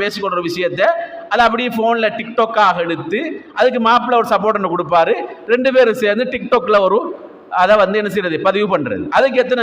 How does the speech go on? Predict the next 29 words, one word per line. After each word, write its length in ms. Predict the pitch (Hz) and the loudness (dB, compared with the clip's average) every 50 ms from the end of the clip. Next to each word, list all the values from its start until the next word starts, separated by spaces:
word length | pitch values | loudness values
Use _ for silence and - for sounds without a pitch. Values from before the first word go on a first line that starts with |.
| 320 180 | -2 -2
வியூவர்ஸ் 340 | 220 226 226 220 202 - - 180 | -4 -4 -2 -4 -4 -4 -2 0
வராங்கன்னு 340 | 175 170 165 160 175 185 165 170 | 0 0 0 -2 -2 -4 0 0
பாக்குறது, 340 | 160 151 - 120 107 90 82 78 - - - - _ _ _ _ - - - | 0 0 0 -4 -6 -8 -8 -10 -16 -20 -20 -20 _ _ _ _ -4 0 2
அதுக்கு 220 | 254 277 254 269 262 | 2 2 2 2 0
எத்தனை 180 | - 247 233 226 | 2 0 2 4
பேர் 140 | 247 254 220 220 | 4 4 6 4
லைக் 180 | 226 220 180 190 | 4 2 2 -2
பண்றாங்கன்னு 360 | 220 208 196 196 190 196 196 180 165 | -2 0 0 0 0 0 0 0 0
பாக்குறது, 340 | 160 143 139 123 107 95 92 - - - - - - - 247 | 0 0 -2 -6 -6 -6 -8 -10 -14 -20 -20 -12 -2 -2 -2
எத்தனை 200 | 247 277 262 254 233 | 0 2 0 2 4
பேர் 120 | 262 262 247 247 | 4 4 4 4
கமெண்ட்ஸ் 300 | 214 220 240 247 233 220 226 | 2 2 2 2 2 2 0
அடிக்கிறாங்கன்னு 420 | 214 202 202 190 196 214 196 175 185 | 0 2 2 2 2 0 0 2 2
பாக்குறது. 360 | 175 170 160 151 127 104 98 98 - - - - - - 254 | 2 2 2 -2 -4 -4 -6 -8 -10 -14 -18 -20 -10 -6 -2
இது 100 | 285 311 311 302 294 285 | 0 2 4 6 6 8
ஒரு 140 | 254 269 277 277 262 240 214 202 190 185 185 - | 8 8 8 8 8 6 6 4 2 0 2 0
ட்ரெண்டிங்ல 480 | 233 262 254 247 269 247 247 247 247 226 | 0 0 0 -2 -2 -2 0 0 0 0
இன்றைக்கு 240 | 214 220 202 208 220 220 | 0 -2 -2 -2 -4 -4
என்ன 80 | 208 - | -4 -4
செய்யுது, 200 | 220 202 175 160 135 107 107 - - 151 165 | -2 -2 -2 -2 -2 -4 -4 -6 -4 0 2
மாறிட்டு 360 | 196 226 226 202 190 175 185 170 | 4 4 4 2 0 -2 -2 -2
வருது. 220 | 151 123 98 92 85 - - - - - - 214 | -2 -2 -4 -8 -10 -14 -18 -20 -16 -8 -2 -2
அல்லது 200 | 240 277 294 294 262 226 233 | 2 2 2 0 0 0 2
மாப்பிள்ளை 340 | 262 277 277 294 277 262 247 | 2 2 0 2 4 4 6
அதை 120 | 247 247 247 233 - - - - - - - - | 6 6 4 2 -2 -6 -8 -12 -16 -18 -10 -6
என்ன 100 | 240 254 240 | -4 -4 -2
செய்வாரு, 300 | 233 240 226 208 190 170 139 117 - 165 | 0 2 4 4 4 2 0 -2 -2 -2
அப்படி 180 | 180 202 233 233 233 220 | 0 2 4 4 4 4
ஒரு 100 | 208 | 4